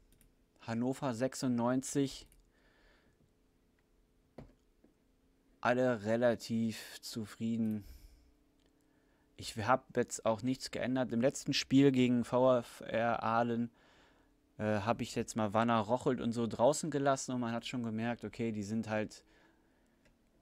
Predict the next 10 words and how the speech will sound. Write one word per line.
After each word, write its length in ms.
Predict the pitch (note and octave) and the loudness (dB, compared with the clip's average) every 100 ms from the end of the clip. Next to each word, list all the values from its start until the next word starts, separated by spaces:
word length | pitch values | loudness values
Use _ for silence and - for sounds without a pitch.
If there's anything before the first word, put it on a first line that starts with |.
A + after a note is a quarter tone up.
| _ _ _ - | _ _ _ -8
sehr, 240 | G2+ A#2 | 0 2
sehr 180 | A#2 G#2+ | 4 2
lost, 500 | G2+ G#2+ - - - - _ - | 4 2 2 -6 -12 -18 _ -6
wenn 280 | G2 G2 | -4 -2
die 200 | F#2+ G2 | -4 -6
zwei 280 | - - F#2+ | -8 -6 -6
nicht 200 | F#2+ - | -6 -6
da 160 | F#2+ G2 | -4 -4
sind 180 | F#2 F2 | -6 -8
tatsächlich. 580 | D#2+ E2+ - F#2+ - | -10 -10 -10 -10 -12